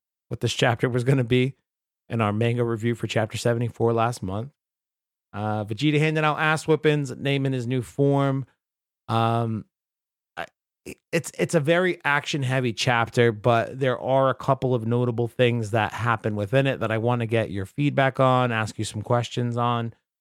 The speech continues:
Um, but I, I did the math out before we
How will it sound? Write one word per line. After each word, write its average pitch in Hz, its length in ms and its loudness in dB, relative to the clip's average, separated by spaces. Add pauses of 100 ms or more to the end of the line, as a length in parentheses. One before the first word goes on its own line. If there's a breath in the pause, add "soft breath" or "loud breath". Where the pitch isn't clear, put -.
(500)
Um, 110 400 -4 (400)
but 120 240 0
I, 117 260 -4
I 127 100 -4
did 151 200 0
the 131 80 0
math 127 320 0
out 101 140 2
before 110 300 -2
we 101 300 -4